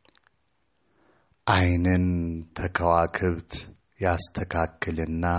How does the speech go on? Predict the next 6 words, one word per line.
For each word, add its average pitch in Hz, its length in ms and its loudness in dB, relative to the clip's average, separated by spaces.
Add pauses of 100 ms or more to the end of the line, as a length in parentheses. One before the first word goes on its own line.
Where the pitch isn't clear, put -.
(1040)
ጥርስን 98 520 -2
ከከናፍር 98 800 0 (260)
ያሽሞነሙንና፣ 80 1500 -2 (1400)
የሚጨለፍ 85 1200 0
ጸዳል 82 500 -2
ያጎናጽፍና፣ 80 1400 -2